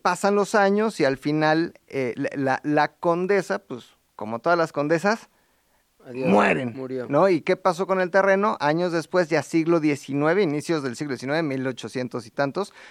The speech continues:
Speaker 1: lo adquiere una familia que seguramente han escuchado.
Speaker 2: A ver.
Speaker 1: Poderosa, los Escandón.
Speaker 2: Ajá.
Speaker 1: Ok,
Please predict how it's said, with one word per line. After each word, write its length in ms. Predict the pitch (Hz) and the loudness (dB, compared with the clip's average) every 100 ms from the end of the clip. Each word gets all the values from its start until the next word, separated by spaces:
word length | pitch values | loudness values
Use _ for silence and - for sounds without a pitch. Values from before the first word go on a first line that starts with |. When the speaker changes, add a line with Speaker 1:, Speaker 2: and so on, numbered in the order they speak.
| - | -4
Speaker 1:
lo 100 | 143 | 0
adquiere 300 | 147 - 170 | 0 2 2
una 180 | 180 175 | 2 0
familia 380 | 160 156 151 156 | 0 0 0 -2
que 100 | - | -4
seguramente 460 | 123 131 131 123 | -4 -2 -2 -4
han 60 | 135 | -6
escuchado. 460 | 127 143 - 143 131 _ _ _ _ | -6 -10 -4 -4 -4 _ _ _ _
Speaker 2:
A 60 | - | -12
ver. 240 | 120 143 147 - | -10 -10 -8 0
Speaker 1:
Poderosa, 540 | 127 131 143 139 - - _ _ _ - | 2 4 2 0 -8 -20 _ _ _ -10
los 200 | 123 120 | -6 -4
Escandón. 540 | 120 - 131 135 135 - _ _ - | -4 -2 -2 0 -2 -6 _ _ -16
Speaker 2:
Ajá. 320 | 131 123 110 _ _ _ | -10 -8 -10 _ _ _
Speaker 1:
Ok, 180 | 127 | -6